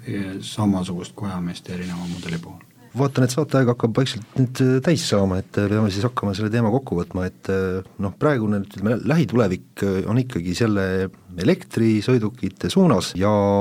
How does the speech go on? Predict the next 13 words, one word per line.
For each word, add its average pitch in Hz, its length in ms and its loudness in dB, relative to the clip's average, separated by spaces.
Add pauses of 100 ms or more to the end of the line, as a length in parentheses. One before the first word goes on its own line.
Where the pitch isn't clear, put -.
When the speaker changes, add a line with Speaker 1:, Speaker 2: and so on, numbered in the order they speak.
(480)
Speaker 2:
ja 92 80 -4
sinna 95 380 2 (920)
praegu 95 320 -2 (160)
enam-vähem 98 320 0
kõik 113 320 -2
küll - 160 -2
läheb, 131 320 0 (460)
küll, 107 420 0
küll 123 220 0
tehakse 127 340 2
jõupingutusi, 104 880 0 (420)
mm, 92 320 -6
ka 90 160 -4